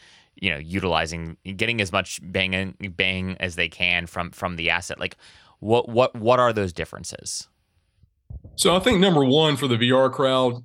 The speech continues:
Speaker 2: uh, it's more leisure markets, and their, their primary objective, the
Speaker 1: Yeah.
Speaker 2: homeowners, their primary objective is to offset the carrying cost of the property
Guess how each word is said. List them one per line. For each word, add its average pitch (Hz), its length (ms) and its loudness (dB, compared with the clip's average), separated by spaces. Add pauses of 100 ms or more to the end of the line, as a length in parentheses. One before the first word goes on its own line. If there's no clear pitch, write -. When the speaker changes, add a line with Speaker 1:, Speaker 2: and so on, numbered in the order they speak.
Speaker 2:
uh, 110 380 2
it's 123 180 -2
more 135 160 4
leisure 131 320 4
markets, 120 500 2
and 123 200 0
their, 165 280 4
their 139 360 2
primary 156 840 2
objective, 120 640 2
the 110 80 2
Speaker 1:
Yeah. 85 120 2
Speaker 2:
homeowners, 110 520 0
their 127 120 0
primary 143 680 2
objective 110 600 0 (340)
is - 140 -4
to - 140 -2
offset 135 760 2 (240)
the 120 80 0
carrying 131 440 2
cost 147 320 0
of 160 80 2
the 160 60 0
property 104 540 0